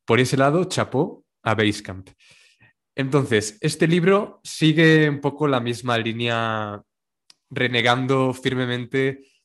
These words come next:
de todos los conceptos ágiles, backlog, no se casan con ningún marco establecido de trabajo y ellos tienen su propia forma de trabajar. Es verdad que a ti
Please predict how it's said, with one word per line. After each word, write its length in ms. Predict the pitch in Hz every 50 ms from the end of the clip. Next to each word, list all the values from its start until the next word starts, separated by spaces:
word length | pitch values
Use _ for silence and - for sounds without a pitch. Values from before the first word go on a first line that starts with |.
| _ _
de 200 | 123 117 113 113
todos 200 | - 120 123 120
los 140 | 117 113
conceptos 580 | - - 117 107 - 120 110 - - 120 107 -
ágiles, 680 | 120 110 - - 151 151 190 247 220 - - _ _ _ _ _ _ _ _ _ _ _
backlog, 1000 | 110 110 110 113 143 156 156 143 - - 143 139 147 147 147 147 147 147 143 143 139 127 - _ _ _ _ _ _ _ _ _ _ -
no 360 | 120 117 117 117 120 123 135
se 180 | 131 - 135 -
casan 360 | - 131 117 - 131 123 120
con 220 | - 120 120 120
ningún 300 | 117 117 110 120 123 123
marco 300 | 123 123 120 117 - -
establecido 800 | 120 - - - 120 107 110 107 107 107 - 131 127 120 127 127
de 100 | 120 120
trabajo 800 | 113 - - 107 110 135 147 143 - - 147 147 151 143 147 _ _ _ _ _ _ _ _ _ _ _ _ _ _ _
y 320 | - 180 196 214 - - 170
ellos 260 | 185 202 208 190 208
tienen 240 | - 202 190 180 156
su 220 | - 151 135 143
propia 720 | - 143 147 151 147 147 160 160 165 170 170 170 170 - _ _ _
forma 400 | - - 147 147 147 143 143 135
de 120 | 127 120
trabajar. 680 | 120 - 117 110 107 104 - - 165 214 226 - _ _ _ _ _ _ _ _
Es 200 | _ 185 170 156
verdad 340 | 175 170 165 165 175 180 170
que 100 | 180 147
a 160 | 135 127 131
ti 380 | - 151 156 160 160 160 -